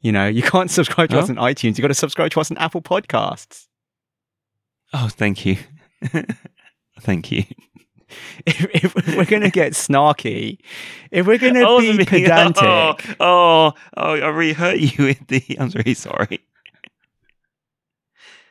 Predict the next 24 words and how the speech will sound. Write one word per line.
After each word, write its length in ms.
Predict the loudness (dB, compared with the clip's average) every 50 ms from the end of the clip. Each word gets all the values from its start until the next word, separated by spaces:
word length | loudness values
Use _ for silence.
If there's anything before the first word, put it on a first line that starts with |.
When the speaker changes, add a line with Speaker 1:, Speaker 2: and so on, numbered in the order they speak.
| _ _ _ _ _ -20
Speaker 2:
I'm 160 | -20 -20 -20 _
sorry, 320 | -20 -20 _ -20 -20 -20
Mike. 420 | -20 -20 -20 -20 -20 _ _ _ _ _ _ _ _ _ _ _ _ _ _ _ _ _ _ _ _ _ _ _ _ _ _ _ _ _ _ _ _ _ _ _ _ _ _ _ _ _ _ _ _ _ _ _ _ _ _ _ _ _ _ _ _ _ -20 -20 -20 -20 _ _ _
Speaker 1:
It's 180 | -10 -8 -6 -2
fine. 440 | -2 0 0 2 0 0 -2 -2 0
We've 140 | 0 2 2
been 100 | 2 2
doing 240 | 2 2 0 0 0
the 80 | 0 -4
same 280 | -4 -2 -2 -2 -2 0
ending 320 | 0 0 0 0 0 -2
spiel 540 | -2 -4 -4 -2 -2 0 0 -2 -4 -8 -12 _ _ _ _ _
<laughs> 220 | _ _ _ _
for 180 | -14 -4 -4 -4
so 200 | -2 0 0 0
long. 360 | 0 0 -2 -6 -8 -10 -16 _ _ _ _ _ _ _ _ _ _ _ _ _ _ _ _ _ _ _ -20 -20 -20 _ _ _ _ _ _ _ _ -20 _ _ _ _ _ _ _ _ _ -12
Speaker 2:
So, 100 | -6 -4
Michael, 300 | -2 -2 -2 -4 -6 -10 -8
what 160 | -2 -2 0
are 40 | 0
you 40 | 0
grateful 280 | 0 0 0 0 -2 -2
for 160 | -2 -4 -4
today? 320 | -4 -4 -4 -4 -4 -6